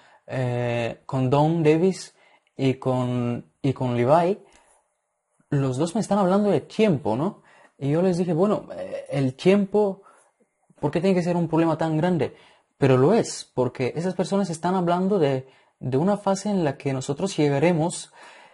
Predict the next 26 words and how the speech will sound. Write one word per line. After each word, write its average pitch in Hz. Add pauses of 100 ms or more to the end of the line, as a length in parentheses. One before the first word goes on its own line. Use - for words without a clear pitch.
(360)
y, 131
y 131
vamos 151
a -
necesitar 170
muchísimo 147
tiempo. - (2000)
¿Para 127
qué 170
vamos 170
a 170
necesitar 165
ese 170
tiempo? 170
Bueno, 139
pues - (120)
le 143
he 147
preguntado, 156
¿para 123
qué 175
vamos 151
a 139
necesitar 127
tanto 123
tiempo? -